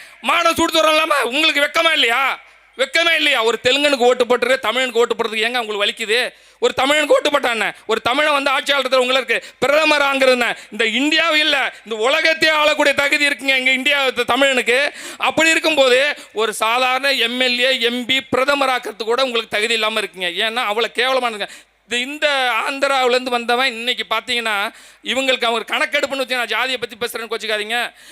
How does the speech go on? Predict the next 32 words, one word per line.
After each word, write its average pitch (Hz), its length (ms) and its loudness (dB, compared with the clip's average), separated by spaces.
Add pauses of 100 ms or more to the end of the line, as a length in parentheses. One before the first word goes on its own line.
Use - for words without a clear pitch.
(260)
சாதியில 285 500 2
வந்து 269 280 0
இவ-, 262 200 0
அவர் 247 220 2
எடுத்தீங்கன்னா 277 440 0
ஒரு 262 140 2
பத்து 240 260 -4
சதவீதம் 269 400 -2
இருக்குமா, 254 320 -4
ஒரு 247 100 -4
ரெண்டு 262 180 -6
சதவீதம் 277 260 0
இருக்குமா, 254 280 -2
ஒரு 294 220 0
சதவீதமே 302 400 0
இருக்காது. 247 420 0 (160)
இன்னைக்கு 262 320 -2
அவன் 240 200 0
முதலமைச்சருங்க, 240 760 0 (440)
அவன் 247 260 2
புள்ள 302 220 2
முதலமைச்சருங்க, 254 720 0 (160)
அடுத்தது 285 400 -2
வந்து 262 460 2 (400)
உதயநிதிக்கு 269 480 -2
ரெடி 247 180 2
பண்ணிட்டு 269 300 -2
இருக்காருங்க, 247 420 -2 (260)
இப்ப 262 180 -4
அடுத்தது 269 320 -2
இன்பநிதி 269 500 0
வந்துட்டாரு. 220 360 -2